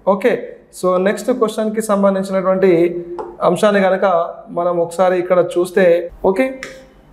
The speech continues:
so ఇక్కడ, ఆ, మానవ శరీరంలోని ఏ గ్రంథిని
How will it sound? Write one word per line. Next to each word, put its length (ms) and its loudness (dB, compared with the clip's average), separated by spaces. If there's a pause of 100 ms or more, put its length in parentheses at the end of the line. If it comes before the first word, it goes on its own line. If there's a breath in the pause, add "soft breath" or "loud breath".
(120)
so 120 4
ఇక్కడ, 480 0 (160)
ఆ, 380 2
మానవ 480 0
శరీరంలోని 840 -2
ఏ 200 4
గ్రంథిని 840 2